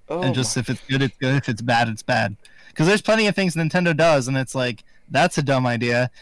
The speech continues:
Speaker 2: And then
Speaker 1: They're like, "We're
Speaker 2: now
Speaker 1: doing it
Speaker 2: people are
Speaker 1: anyway."
Speaker 2: buying, now people are buying Ring Fit for, like,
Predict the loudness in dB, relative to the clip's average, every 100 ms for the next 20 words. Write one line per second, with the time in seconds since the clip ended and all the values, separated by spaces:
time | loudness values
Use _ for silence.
0 | -8 -2 2 4 4 2 -2 -4 -8 -6
1 | -2 2 2 2 0 0 2 2 2 2
2 | 0 -4 -10 -20 -6 -2 0 0 2 2
3 | 2 2 2 2 0 0 -4 -4 -8 -4
4 | -2 -4 -10